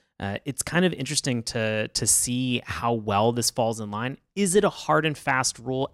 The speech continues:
every single time for these characters? Absolutely not. But a majority of the characters do fall into bad guy color theory, which is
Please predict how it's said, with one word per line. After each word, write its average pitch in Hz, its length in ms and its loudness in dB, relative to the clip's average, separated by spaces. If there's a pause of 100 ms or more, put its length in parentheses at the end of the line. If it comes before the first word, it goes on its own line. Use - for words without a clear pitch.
every 123 300 -2
single 123 320 0
time 120 300 -10
for - 80 -10
these 147 160 -2
characters? 160 440 -6 (180)
Absolutely - 440 -2
not. 92 300 -10 (340)
But 110 280 2
a - 40 -4
majority 127 400 4
of 120 40 2
the 113 80 -6
characters 110 480 -2
do 110 280 -2
fall 104 460 2
into 101 500 -6
bad 95 320 -2
guy 92 200 -4
color 98 360 -4
theory, 101 360 -12
which 104 200 -16
is 104 80 -16